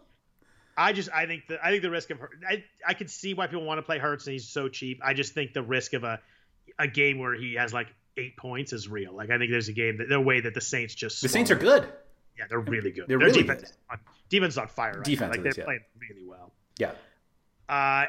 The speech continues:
Speaker 1: any love for Mitch Trubisky against Houston at fifty-six hundred?
Speaker 2: No.
Speaker 1: Yeah, me either. I just, uh, it's a great matchup. Houston's terrible, but I just don't think there's enough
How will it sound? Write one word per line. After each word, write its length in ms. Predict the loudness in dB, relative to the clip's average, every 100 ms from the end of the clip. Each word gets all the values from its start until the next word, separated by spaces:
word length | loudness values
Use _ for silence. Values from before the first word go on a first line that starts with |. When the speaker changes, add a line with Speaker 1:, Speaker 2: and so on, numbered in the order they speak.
| 2
Speaker 1:
any 240 | 2 2
love 380 | 2 2 2 0
for 180 | 0 0
Mitch 260 | 2 -2
Trubisky 640 | -4 -4 -2 -4 -6 -6 0
against 260 | 0 0
Houston 420 | -2 -2 -2 -2 0
at 80 |
fifty-six 360 | 0 -2 -2 -2
hundred? 240 | -2 -2 -10 -20 _ _ -20 _ _ _ _ -18
Speaker 2:
No. 160 | -14 -14 -16 _ _ _ _ _ -12
Speaker 1:
Yeah, 320 | -2 2 2
me 220 | 2 -2
either. 160 | -2 0
I 100 | 0
just, 280 | 0 0 0
uh, 140 | 0 -2 -20 -20 -8
it's 100 | 0
a 40 |
great 160 | 2 4
matchup. 320 | 4 2 -2
Houston's 340 | -6 -8 -10 -10
terrible, 380 | -6 -4 -4 -4
but 120 | -4
I 60 |
just 140 | -4 -6
don't 100 | -12
think 80 | -12
there's 120 | -12
enough 160 | -12